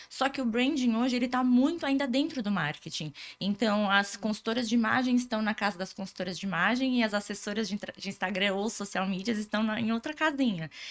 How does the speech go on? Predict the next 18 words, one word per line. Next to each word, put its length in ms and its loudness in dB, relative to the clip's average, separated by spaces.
Então, 140 2
eu 60 -2
procurei 400 2
extrair 420 2
o 40 -2
melhor 260 2
dos 160 -2
dois 240 -2
mundos 540 -2
pra 100 4
poder 320 0
oferecer 500 -2
um 60 2
resultado 380 -2
efetivo 680 -2
pras 280 0
minhas 240 2
clientes. 560 -6